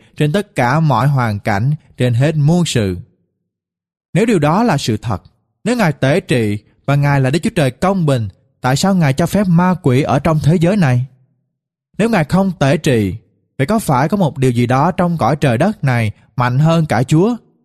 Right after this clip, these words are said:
Và chính điều đó đang nắm quyền tể trị, phải không? Tất cả chúng ta biết lời giải thích này hoàn toàn không đúng.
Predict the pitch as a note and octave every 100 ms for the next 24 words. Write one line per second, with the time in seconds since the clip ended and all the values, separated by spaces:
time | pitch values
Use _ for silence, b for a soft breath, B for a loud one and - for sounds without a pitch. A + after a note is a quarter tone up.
0 | _ _ _ _ _ - B2 A#3 G3+ C3+
1 | D3 G3 A3+ E3+ D#3 E3 G#3+ - C#3+ B2
2 | B2+ E3+ C#3+ G#2+ G2 B2+ E3 E3 E3+ _
3 | _ _ _ _ _ _ _ - E3 C3
4 | B2+ E3+ D#3 D3 C3+ D#3+ A#3 - A#2+ G#2+
5 | A2+ B2+ F#3 D3 B2+ A2+ G2 F#2 - A2+
6 | G#2 A2+ G#2+ - B2 A2+ A#2 C#3